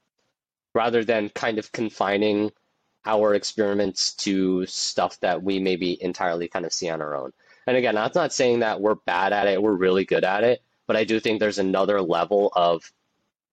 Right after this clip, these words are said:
really really pestering executives to understand what they're trying to optimize for. Because I think on one hand, that'll help us be better experimenters,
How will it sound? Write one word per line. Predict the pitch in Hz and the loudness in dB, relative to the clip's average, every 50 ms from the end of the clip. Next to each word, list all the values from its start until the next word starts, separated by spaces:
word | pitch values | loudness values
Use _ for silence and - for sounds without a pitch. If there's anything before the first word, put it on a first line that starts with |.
| _ _ - | _ _ -10
really | 90 90 92 95 104 110 110 110 110 113 110 104 104 101 98 98 - _ _ _ | -10 -8 -6 -2 0 2 2 4 4 4 4 4 2 2 0 -2 -6 _ _ _
really | - 78 80 85 92 98 98 101 98 95 92 90 82 | -18 -14 -10 -4 -2 -2 2 2 2 2 2 0 -2
pestering | - - 101 87 - - - 104 92 90 90 90 90 87 | -2 -4 -6 -4 -4 -4 -4 -2 -2 0 0 0 0 -2
executives | 87 82 - 95 87 87 - 87 90 87 - - | -4 -2 -2 -4 -4 -2 -4 -4 -6 -6 -8 -6
to | - 85 | -6 -6
understand | 82 87 87 90 - - 92 82 82 82 | -6 -4 -6 -6 -4 -4 -4 -4 -2 -4
what | 90 85 | -4 -2
they're | - 90 | -4 -6
trying | - - - 85 85 | -4 -4 -4 -4 -2
to | 82 | -2
optimize | 78 82 82 - 110 107 107 110 113 - | -2 -2 -2 -4 -2 -2 0 -2 -2 -2
for. | - 143 147 147 147 143 _ _ _ _ _ _ _ _ _ _ _ _ _ _ - | 0 0 2 2 0 -2 _ _ _ _ _ _ _ _ _ _ _ _ _ _ -2
Because | 135 135 - 156 147 131 | -2 0 0 0 0 2
I | 151 143 | 0 0
think | - 165 165 151 | 2 2 2 2
on | 135 120 110 104 | 2 0 0 0
one | 104 113 120 | 0 0 0
hand, | - 143 135 135 123 | 0 0 0 2 2
that'll | 117 113 110 104 | 2 2 0 0
help | - 104 107 - - | 0 -2 -2 0 -2
us | 113 104 - | -4 -4 -4
be | - - 92 92 95 | -8 -8 -6 -6 -2
better | 92 92 90 95 90 | -2 0 2 2 2
experimenters, | 87 - - - - 85 82 90 98 107 117 - 160 156 156 147 - | 0 -2 -6 -8 -4 -2 -2 0 0 -2 0 2 2 2 2 0 -4